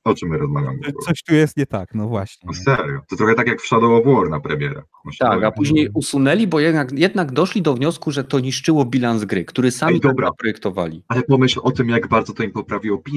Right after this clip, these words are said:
Speaker 1: R. Jak bardzo wskoczyła z powrotem sprzedaż tej gry. Oni najwięcej sprzedali właśnie po ogłoszeniu tego, że nie ma już mikrotransakcji. To było tak piękne, to był tak genialny ruch. Wsadzasz coś, co jest złe,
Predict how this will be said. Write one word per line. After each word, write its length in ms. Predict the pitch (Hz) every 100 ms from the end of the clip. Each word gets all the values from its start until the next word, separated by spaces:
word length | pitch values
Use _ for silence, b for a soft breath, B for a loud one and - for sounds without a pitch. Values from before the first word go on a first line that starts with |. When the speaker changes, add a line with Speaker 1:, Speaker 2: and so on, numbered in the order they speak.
| 123
Speaker 1:
R. 160 | 82 76 _ -
Jak 280 | 101 104 - 98
bardzo 300 | 123 113 117
wskoczyła 720 | - 123 117 135 117 113 117
z 120 | - -
powrotem 520 | 113 113 107 110 -
sprzedaż 460 | - - 135 90 -
tej 140 | 85
gry. 240 | 76 76 - -
Oni 180 | 104
najwięcej 340 | 113 113 127 151
sprzedali 360 | - 135 131 113
właśnie 340 | - - 170
po 120 | 151
ogłoszeniu 520 | 139 123 123 123 123 123
tego, 340 | 107 123 233
że 120 | 208
nie 80 | 160
ma 60 | 151
już 160 | 139
mikrotransakcji. 800 | 127 - - 98 113 147 - - - B B B B B B B _ _ _ _ _ _ _ _ - B B B B B _ -
To 80 | 101
było 160 | 110
tak 280 | 98 151 - -
piękne, 500 | 110 82 - - 82
to 120 | 98
był 160 | 110 -
tak 260 | - 160
genialny 520 | 135 123 127 120 107
ruch. 280 | 92 85 - _ _
Wsadzasz 440 | - - - 180 -
coś, 360 | - 101 - _
co 140 | 120
jest 240 | 107 90 87
złe, 280 | 95 143